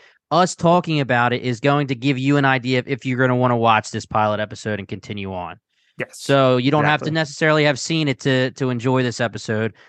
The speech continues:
Speaker 1: Hear what we have to say about it. Decide if you wanna start the show. Matt's job is to talk you into it, just like he talked us into, to watching it. And he's gotta talk us into continuing if we're, if we're no's.
Speaker 2: <laughs> We'll
Speaker 1: We'll see.
Speaker 2: see. We'll see.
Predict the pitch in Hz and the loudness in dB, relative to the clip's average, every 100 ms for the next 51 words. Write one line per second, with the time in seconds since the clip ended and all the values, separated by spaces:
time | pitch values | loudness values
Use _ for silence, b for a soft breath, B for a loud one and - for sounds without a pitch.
0 | b _ - 151 160 156 151 139 127 - | b _ 0 4 4 4 2 0 -4 -4
1 | 151 135 127 131 127 123 - _ - 110 | -2 0 2 2 2 0 -4 _ -12 -4
2 | 135 127 127 120 123 123 120 - 120 110 | 2 4 2 0 0 0 0 0 0 0
3 | 107 - 113 110 107 - b _ 113 123 | -4 -2 2 2 2 -2 b _ -2 0
4 | 123 - 127 120 110 107 113 - 120 110 | 0 0 2 2 2 -2 -4 0 0 0
5 | 113 113 107 110 110 104 110 107 101 113 | -2 -2 0 0 -2 -2 -2 -2 0 0
6 | 104 104 104 - 101 101 - 110 95 92 | 2 2 0 0 -2 -2 -4 -4 -2 -2
7 | 92 - 78 - _ _ _ 110 104 117 | -2 -6 -10 -12 _ _ _ -6 -2 0
8 | 110 139 120 - 110 - 123 113 104 113 | 0 2 0 0 -4 -4 -4 -2 -2 -4
9 | - 117 104 101 101 92 110 113 104 107 | 0 0 0 -2 -4 -6 -6 -6 -6 -4
10 | 104 104 95 92 - 151 143 175 139 101 | -2 -2 -2 -2 0 0 2 2 2 0
11 | 117 123 - 135 98 | -2 -4 -2 -2 -2